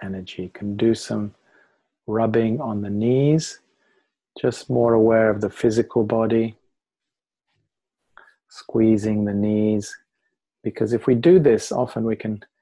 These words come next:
go on for quite a while, but it feels very comfortable. You can end up staying for a while, which is not a bad thing. But I think on the call, it's been quite a long call, so I think we can just do some rubbing and more aware of the physical body,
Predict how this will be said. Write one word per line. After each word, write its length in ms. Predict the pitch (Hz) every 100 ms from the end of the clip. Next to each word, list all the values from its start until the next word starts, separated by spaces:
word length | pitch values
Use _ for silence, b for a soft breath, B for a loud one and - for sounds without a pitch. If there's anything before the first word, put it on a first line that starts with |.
| _ _
go 180 | 117 113
on 180 | 113 110
for 120 | 104
quite 240 | - 110
a 60 | 104
while, 480 | 101 110 104 92 87
but 120 | 107 113
it 160 | - -
feels 300 | - 110 98
very 160 | 113
comfortable. 640 | - - 120 - 101 98 98
You 100 | 98
can 160 | 104 113
end 240 | 107 101
up 180 | 101 - _ _ b b b b b b
staying 580 | - - 110 107 104 95
for 120 | -
a 60 | 98
while, 280 | 110 101
which 160 | 98 -
is 120 | 101
not 120 | 110
a 60 | 101
bad 340 | 95 101 95 -
thing. 220 | 87 92
But 140 | 104
I 60 | -
think 240 | 113 104
on 120 | 104
the 60 | 101
call, 500 | - 113 123 151 -
it's 120 | _ -
been 160 | 107
quite 280 | 104 107 -
a 40 |
long 300 | 110 107 104
call, 380 | 104 - 107 113
so 320 | - - 104 101 B B B B B B B -
I 40 | -
think 200 | 107 107
we 80 |
can 180 | 101 107
just 240 | 101 107 -
do 100 | 107
some 260 | - 101
rubbing 640 | 104 110 117 117 120 117 - -
and 340 | 101 98 95 - - _ B B B B -
more 200 | 110 110
aware 260 | 110 117 110
of 80 |
the 60 | 104
physical 500 | - 127 113 117 123
body, 480 | 110 117 113 117 113